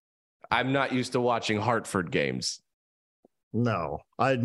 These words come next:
Speaker 2: it, had I not lived there for several years, working for the worldwide leader, I probably would say, "Pfft, Connecticut is this weird state between New York and Massachusetts."
Speaker 1: Oof.
Speaker 2: I will not be, I will not be on that away trip. Is there an away trip, Jordan, that
Speaker 1: That's
Speaker 2: you would like to
Speaker 1: hilarious.
Speaker 2: circle? Yeah, I
Speaker 1: You
Speaker 2: still owe the state of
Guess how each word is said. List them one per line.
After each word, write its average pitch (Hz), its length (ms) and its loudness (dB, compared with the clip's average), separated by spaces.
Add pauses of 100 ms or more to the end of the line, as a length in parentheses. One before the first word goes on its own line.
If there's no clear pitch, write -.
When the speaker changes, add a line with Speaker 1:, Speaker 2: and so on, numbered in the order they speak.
(160)
Speaker 2:
it, 139 180 2
had 143 220 0
I 143 140 2
not 139 280 0
lived 139 240 0
there 143 400 0
for 127 120 -2
several 127 340 0
years, 131 540 -2 (380)
working 143 340 0
for 131 160 0
the 127 80 2
worldwide 123 520 2
leader, 127 460 0 (460)
I 131 160 2
probably 117 500 0
would 101 160 -4
say, 104 460 0
"Pfft, - 160 -6 (180)
Connecticut 120 640 0
is 113 220 -2
this 117 300 -2
weird 127 400 0
state 117 340 0
between 120 320 0
New 117 60 2
York 110 320 0
and 98 80 -2
Massachusetts." - 840 -6 (460)
Speaker 1:
Oof. - 340 -16
Speaker 2:
I 135 140 2
will 139 140 2
not 139 220 2
be, 127 300 2 (160)
I 147 80 4
will 170 140 2
not 160 260 0
be 151 140 2
on 139 160 0
that 127 180 0
away 107 240 0
trip. 92 340 -4
Is 156 140 2
there 202 160 2
an 202 80 0
away 202 300 2
trip, 220 260 -2
Jordan, 208 320 0
that 202 120 2
Speaker 1:
That's 165 80 -2
Speaker 2:
you 160 60 2
would 151 100 0
like 170 160 2
to 214 100 -2
Speaker 1:
hilarious. 190 160 -2
Speaker 2:
circle? 110 480 -2
Yeah, 113 180 2
I 120 60 4
Speaker 1:
You 127 60 2
Speaker 2:
still 131 280 0
owe 127 80 2
the 113 80 -2
state 117 240 -2
of 110 180 -2